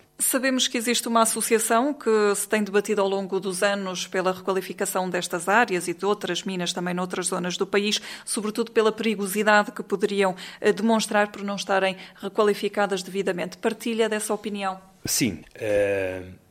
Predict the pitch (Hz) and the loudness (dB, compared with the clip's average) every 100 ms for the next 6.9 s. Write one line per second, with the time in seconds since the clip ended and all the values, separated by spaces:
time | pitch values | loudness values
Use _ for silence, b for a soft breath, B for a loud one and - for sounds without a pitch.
0 | - 101 - 117 95 104 104 - 101 104 | -14 -14 -6 -6 -4 0 0 0 -8 -2
1 | 147 131 117 110 113 143 107 98 95 92 | 0 2 0 0 4 2 2 -6 -4 -6
2 | 95 92 117 110 113 101 - 113 117 117 | -8 0 2 2 0 -4 2 2 2 -10
3 | B B B - 110 104 110 - 120 110 | B B B -10 -8 -6 -8 -2 4 4
4 | 101 95 95 - 107 101 98 92 98 - | 2 -4 -12 -10 -6 -4 -4 -6 -6 -6
5 | - 104 95 - 104 - 98 98 101 104 | -2 -2 -2 -4 -4 -2 -4 -4 -2 0
6 | 104 92 101 104 92 - 98 110 - | -2 -4 -6 -4 -6 -2 -2 -2 -6